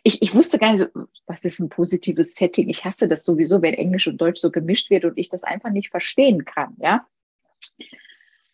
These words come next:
Ähm, ich sag dir den Hintergrund. Ich hab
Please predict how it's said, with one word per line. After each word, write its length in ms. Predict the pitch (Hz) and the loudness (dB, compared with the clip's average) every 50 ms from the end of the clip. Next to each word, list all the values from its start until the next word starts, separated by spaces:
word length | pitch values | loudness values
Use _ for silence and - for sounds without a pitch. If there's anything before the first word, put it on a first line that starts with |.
| _ _ _ - | _ _ _ 0
Ähm, 540 | 196 190 190 190 185 185 185 180 185 190 _ _ _ _ _ _ _ _ _ _ _ - | 2 2 4 2 2 2 0 -2 -4 -6 _ _ _ _ _ _ _ _ _ _ _ -10
ich 120 | 202 - | -6 -2
sag 200 | - 233 240 - | 0 0 0 2
dir 100 | - 226 | 2 2
den 160 | 180 185 175 | 2 2 0
Hintergrund. 520 | 196 220 262 277 220 170 - - 151 151 160 | 2 0 2 2 0 -4 -4 -6 -6 -4 -4
Ich 140 | 175 - 196 | -6 -6 -6
hab 100 | - | -10